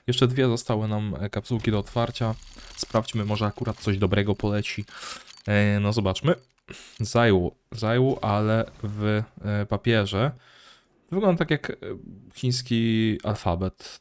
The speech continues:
ten, takie te znaki, nie? Czy mi się, czy mam urojenia? Tak mi się kojarzy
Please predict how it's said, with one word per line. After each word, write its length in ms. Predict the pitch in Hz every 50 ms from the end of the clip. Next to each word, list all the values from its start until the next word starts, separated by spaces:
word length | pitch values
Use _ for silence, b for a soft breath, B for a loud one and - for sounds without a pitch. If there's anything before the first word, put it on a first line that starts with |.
| _ -
ten, 340 | - 87 82 - 80 80
takie 280 | - - 90 - - 98
te 120 | - 101
znaki, 340 | 101 104 92 90 - - 117
nie? 140 | 151 226 - - _ _ _ _ _ -
Czy 120 | - 113
mi 100 | 104 110
się, 120 | - 120 107 - - 113 -
czy 100 | - 117
mam 140 | 117 117
urojenia? 480 | 113 107 107 104 98 95 90 92 95 110
Tak 200 | - - 127 -
mi 60 | -
się 160 | - - 127 127 127 - -
kojarzy 420 | - 117 101 90 90 92 98 101